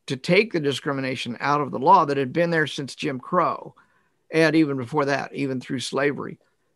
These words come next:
There's a lot law can do, and we can't abandon that. The vast majority of, of adoption service funds goes to the Catholics because they've got the infrastructure to support it.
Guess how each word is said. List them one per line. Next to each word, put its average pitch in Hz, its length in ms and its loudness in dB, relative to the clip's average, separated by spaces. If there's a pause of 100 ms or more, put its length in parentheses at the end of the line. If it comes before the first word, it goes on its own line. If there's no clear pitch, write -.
(220)
There's 170 200 2
a 175 60 2
lot 190 280 8
law 185 260 10
can 135 300 -2
do, 143 600 0 (480)
and 156 120 -2
we 165 120 6
can't 196 340 0
abandon 180 520 0
that. 113 320 -4 (140)
The 196 100 4
vast 254 420 4
majority 190 580 4
of, 160 360 2 (840)
of 147 220 2
adoption 165 640 4
service 180 480 2
funds 165 460 0
goes 170 320 6
to 156 100 0
the 139 120 2
Catholics 156 760 0 (300)
because 175 260 2
they've 208 220 6
got 190 220 4
the 147 120 -4
infrastructure 165 640 -2
to 127 60 -8
support 165 440 0
it. 143 180 0